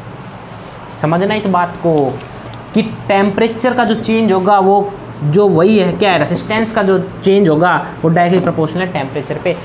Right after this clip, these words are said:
आप जितना टेम्परेचर बढ़ाओगे उतना ही रेजिस्टेंस में भी चेंज आएगा। बात समझ में आया?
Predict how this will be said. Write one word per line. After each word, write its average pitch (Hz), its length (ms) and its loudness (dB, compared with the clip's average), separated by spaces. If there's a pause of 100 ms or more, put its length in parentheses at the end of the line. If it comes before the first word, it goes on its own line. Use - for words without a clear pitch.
(140)
आप 160 180 2
जितना 202 260 2
टेम्परेचर 185 500 0
बढ़ाओगे 170 520 4 (280)
उतना 190 260 2
ही 202 80 4
रेजिस्टेंस 165 540 0
में 160 100 0
भी 185 100 0
चेंज 143 300 -2
आएगा। 120 280 -2 (1300)
बात 143 200 0
समझ 143 240 0
में 147 120 0
आया? 160 400 2